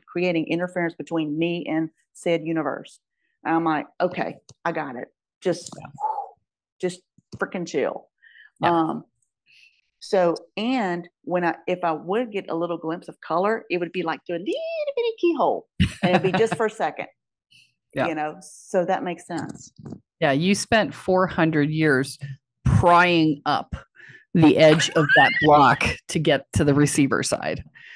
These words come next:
Speaker 1: I was
Speaker 2: It's,
Speaker 1: digging
Speaker 2: uh,
Speaker 1: up
Speaker 2: you would have
Speaker 1: underneath
Speaker 2: gotten
Speaker 1: trying to
Speaker 2: there
Speaker 1: look.
Speaker 2: eventually, but, you know, this was faster <laughs> 'cause I don't know that it would have happened this life. So
Speaker 1: Yeah.
Speaker 2: that was, that was some hardcore shit there right now. You know, that
Speaker 1: <laughs>
Speaker 2: she was,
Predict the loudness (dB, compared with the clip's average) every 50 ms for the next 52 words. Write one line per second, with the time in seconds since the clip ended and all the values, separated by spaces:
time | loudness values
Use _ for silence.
0 | -12 -6 0 2 4 4 4 6 4 6 8 8 8 8 6 6 6 6 8 8
1 | 8 8 8 6 6 6 6 8 8 8 8 10 10 8 8 6 6 4 6 4
2 | 4 4 4 4 6 6 8 8 8 8 10 8 8 8 6 4 2 4 6 8
3 | 8 8 6 6 4 4 6 6 8 8 8 8 6 4 2 -2 _ _ _ 2
4 | 2 2 4 4 2 2 2 4 6 6 6 4 2 0 -4 -4 -4 0 2 4
5 | 4 4 2 -2 -2 0 0 2 2 2 0 0 0 _ -18 -16 -14 -14 -12 -8
6 | -2 2 6 6 8 6 6 4 4 4 6 6 6 4 4 4 4 4 4 4
7 | 4 4 2 4 4 4 4 4 2 0 -2 -2 -4 -4 -6 -6 -6 -6 -6 -8
8 | -10 -14 _ _ -8 -2 0 2 4 4 2 2 0 0 -2 -2 -2 -4 -6 -8
9 | -14 _ _ -6 -2 2 4 4 4 4 2 0 -2 -4 -12 _ _ 0 2 2
10 | 2 2 0 -2 -2 -2 0 2 2 2 2 2 2 2 2 2 0 0 -2 -4
11 | -4 -2 -4 -4 -4 -4 -4 -4 -4 -6 -6 -8 -8 -8 -10 -12 _ _ _ -12
12 | -8 -6 -6 -6 -6 -6 -6 -2 0 0 0 0 -4 -14 -18 -18 -18 -20 -20 -20
13 | -18 -14 -8 -2 0 2 2 2 2 0 -2 -6